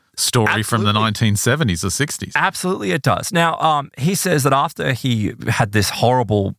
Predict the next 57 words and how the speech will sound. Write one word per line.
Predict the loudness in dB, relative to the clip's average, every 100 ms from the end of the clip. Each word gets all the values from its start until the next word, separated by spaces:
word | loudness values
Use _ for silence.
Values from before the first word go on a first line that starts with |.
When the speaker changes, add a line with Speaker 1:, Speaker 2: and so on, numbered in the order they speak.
| _
Speaker 2:
uh, | 0 0 -2 -12 _ -6
thing, | -6 -2 0 2 2
this | 0 0
swelling | 0 2 2 2
come | 2 2
up | 0 0
in |
his | -2 -2
groin, | 0 2 2 -2
he | 0
was | 2
taken | 0 0 0
to | -2
hospital | -2 -4 -4 -6 -6 -10 -20 -16 -4
and, | 0 0 -2 -2 0
um, | 2 2 0 -4 -2
it | -2 0
was | 2
said | 2
that | 0
he | 0
was | 0
suffering | 0 0 0 0
from | 0 2
jaundice | 2 2 4 2 2 -2
or | -2 -2
a |
fever | 0 2 4 2
of | 0
some | 0 0
kind, | 2 0 2
but | 0
ultimately | 0 0 0 0 2
he | 2
was | 2
getting | 2 2 2
worse | 2 2 0
and | 0
worse. | 0 0 -2 -2
The | 0
doctors | 2 2 0 0
just | 0
said | 0 0
to | 2
him, | 0
"Take | 0 0 2
him |
home | 2 4 4
because | 2 2
there's | 2 2
nothing | 2 2
else | 2 0
they | 0
can | 0
do | 2 2
for | 2 -4
him." | -4